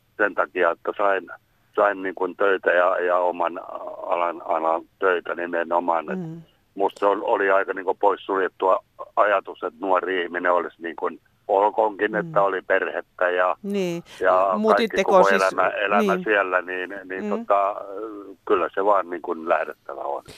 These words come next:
Speaker 1: Ei,
Speaker 2: No,
Speaker 1: ei.
Speaker 2: lähdittekö te koko perhe vai?
Speaker 1: Kyllä, kyllä,
Speaker 2: Joo, joo,
Speaker 1: ilman muuta,
Speaker 2: joo.
Speaker 1: joo. Ei se niin kuin tarkoita sitä, että, eh, jos joutuu muuttamaan jonnekin, että, että, että se elämä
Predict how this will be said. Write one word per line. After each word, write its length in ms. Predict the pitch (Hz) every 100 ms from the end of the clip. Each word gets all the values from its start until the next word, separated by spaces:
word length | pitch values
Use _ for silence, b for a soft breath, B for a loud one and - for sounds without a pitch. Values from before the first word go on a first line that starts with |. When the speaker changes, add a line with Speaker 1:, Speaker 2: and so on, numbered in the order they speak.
| -
Speaker 1:
Ei, 120 | -
Speaker 2:
No, 140 | 208
Speaker 1:
ei. 140 | 196 220
Speaker 2:
lähdittekö 520 | 220 226 214 - 190 -
te 100 | 185
koko 260 | 202 220
perhe 400 | 202 208 196 180
vai? 380 | 165 165 160 135 -
Speaker 1:
Kyllä, 380 | 120 117 107 92
kyllä, 120 | 95
Speaker 2:
Joo, 80 | -
joo, 160 | 175 160
Speaker 1:
ilman 140 | 160
muuta, 120 | 82
Speaker 2:
joo. 220 | 220 185 175
Speaker 1:
joo. 400 | 151 147 143 67 - 113
Ei 160 | 110
se 100 | 107
niin 140 | 117 107
kuin 140 | 107
tarkoita 400 | 117 107 98 92 90
sitä, 360 | 101 - 90 82
että, 400 | - - 82 80
eh, 520 | 82 82 80 80 80
jos 140 | 85 - _ -
joutuu 380 | 85 82 82
muuttamaan 600 | 80 85 73 - 76 73 82
jonnekin, 580 | 82 80 78 - 82
että, 240 | 76 - 87
että, 180 | - _ _
että 200 | 85 80
se 200 | - 90 101
elämä 360 | 101 95 85